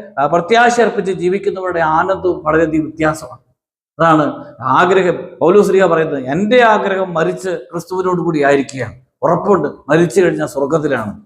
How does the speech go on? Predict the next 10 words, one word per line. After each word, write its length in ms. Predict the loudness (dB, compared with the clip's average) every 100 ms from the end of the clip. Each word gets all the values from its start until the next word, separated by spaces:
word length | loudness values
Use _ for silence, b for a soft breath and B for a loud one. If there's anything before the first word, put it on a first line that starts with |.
| _ _ _ -2
ആത്മശോധന 580 | 0 2 2 4 2 2
ചെയ്യണം, 480 | 0 0 -2 -8 -2
നീ 160 | 2 4
മരിച്ചാൽ 540 | 6 4 2 2 0 0
എവിടെയായിരിക്കും? 680 | -2 2 2 2 0 -4 -12 -20 -20 -20 -20 _ _ 0
അപ്പോ 260 | 2 4
ആത്മരക്ഷയെ 1200 | 4 4 4 2 2 2 0 0 0 0 -4 -6 -2
ഗൗരവത്തോടു 680 | 2 4 4 4 4 4 2
കൂടി 220 | 2 0
കാണുന്നവർക്ക് 640 | 2 2 0 -6 -8 -6